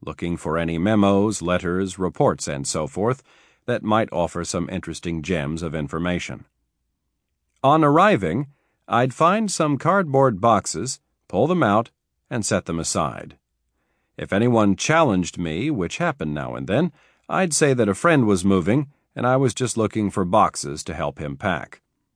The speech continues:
The guard never noticed all the documents I had put in the boxes to take home.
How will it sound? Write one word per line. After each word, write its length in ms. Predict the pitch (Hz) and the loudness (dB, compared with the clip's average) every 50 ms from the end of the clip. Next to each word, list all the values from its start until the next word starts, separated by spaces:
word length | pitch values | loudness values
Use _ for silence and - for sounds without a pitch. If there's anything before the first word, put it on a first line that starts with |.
| _ _ _ _ _ _ _ _ _ _ - | _ _ _ _ _ _ _ _ _ _ -6
The 140 | 98 98 98 | -2 -2 0
guard 360 | 87 107 104 101 95 90 82 | 2 4 4 4 4 4 2
never 280 | 92 95 92 82 85 | 0 0 0 0 0
noticed 420 | 87 92 104 107 101 92 80 - - | 2 2 2 2 2 2 -2 -4 -4
all 220 | 76 95 92 87 | -2 -2 -2 -2
the 100 | 78 82 | -2 -4
documents 720 | 78 78 82 110 127 147 139 - 92 80 80 85 85 - 85 | -4 0 2 2 2 2 0 -4 -6 -4 -4 -6 -6 -4 -4
I 140 | 76 78 | -4 -4
had 240 | 71 78 76 69 69 | -4 -6 -8 -8 -4
put 200 | - 120 107 101 - | -2 0 0 0 0
in 240 | - 113 110 101 90 | -2 0 2 2 0
the 100 | 82 76 | 0 0
boxes 560 | 73 107 123 107 - - - - - - - | 2 2 2 2 0 -4 -10 -10 -10 -12 -12
to 100 | - 85 | -12 -10
take 280 | - - 92 85 76 - | -6 -6 -6 -6 -6 -6
home. 420 | - 143 139 85 - - - - | -6 -6 -6 -6 -8 -12 -20 -20